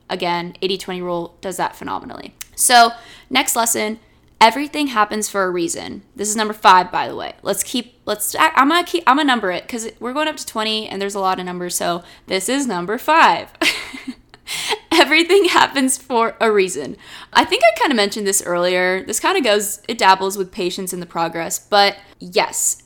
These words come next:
everything happens for a reason. So again, if you're upset about someone being broken up with or a friend or something of that circumstance,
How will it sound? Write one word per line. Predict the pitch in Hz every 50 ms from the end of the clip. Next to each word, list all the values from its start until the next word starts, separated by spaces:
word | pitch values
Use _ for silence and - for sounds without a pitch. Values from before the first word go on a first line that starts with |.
| _ -
everything | 302 302 247 254 277 277 277 277 269 269 269 269
happens | 262 220 202 202 202 - 208 208 214 214 - -
for | - 202 185 180 180 - - -
a | 185 175
reason. | 175 175 160 160 156 - - 117 90 90 - - _ -
So | - - - - 254 226 220 214 214 208 208 214 214 - - -
again, | 214 208 220 208 202 196 196 196 196 196 202 208 - _ _ _ -
if | 214 202 - -
you're | 214 208
upset | 208 - - - - - - 240 240 240 240 240 233 233 - -
about | 196 185 196 185 185 185 - -
someone | - - 220 208 202 202 190 190 196
being | 185 185 180 185 175 160 -
broken | - 262 277 294 285 294 294 262 262
up | 247 247 240 240 - -
with | 240 226 226 226 220 220 220 226 220 - - - -
or | 185 196 190 190 190 185 185 180 185 185 - _ _ _ _ _ _ -
a | 196
friend | 190 - - - 269 262 254 240 233 233 226 226 226 220
or | 220 - 202 202
something | - - - - - 240 247 247 247 - - 240 240 233
of | 214 214 214
that | 208 190 - -
circumstance, | - - 196 196 196 202 196 190 - - - 185 180 180 175 - - - - _